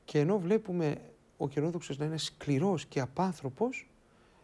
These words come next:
η συνείδησή του δεν λειτουργεί καθόλου.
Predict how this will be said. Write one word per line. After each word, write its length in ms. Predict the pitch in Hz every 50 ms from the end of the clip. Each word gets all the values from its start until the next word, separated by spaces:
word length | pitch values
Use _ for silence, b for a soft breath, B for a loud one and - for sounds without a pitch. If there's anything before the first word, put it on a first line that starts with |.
| b b b b b _ _ _
η 220 | - 180 180 175 170
συνείδησή 580 | 156 - - 196 220 247 233 240 208 - 294
του 120 | 285 - 214
δεν 160 | 208 285 285
λειτουργεί 340 | 302 285 - 160 131 156 156
καθόλου. 580 | - - 202 - - 269 214 143 120 - -